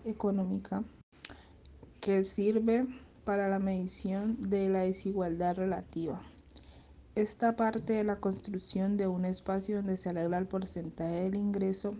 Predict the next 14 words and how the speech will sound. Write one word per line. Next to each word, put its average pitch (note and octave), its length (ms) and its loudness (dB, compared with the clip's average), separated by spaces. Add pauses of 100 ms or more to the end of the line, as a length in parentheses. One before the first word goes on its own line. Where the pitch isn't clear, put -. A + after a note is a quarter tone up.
(140)
contra F#3+ 280 0
los F3 180 0
porcentajes E3+ 680 -4
de F#3 100 0
la F3 140 0
población, F#3 720 -2 (520)
formando G3 460 4
una G#3+ 140 4
distribución G3 800 2
en G3 160 2
segmentos G3+ 720 0
de F#3+ 80 0
la E3 100 0
población. E3 680 -4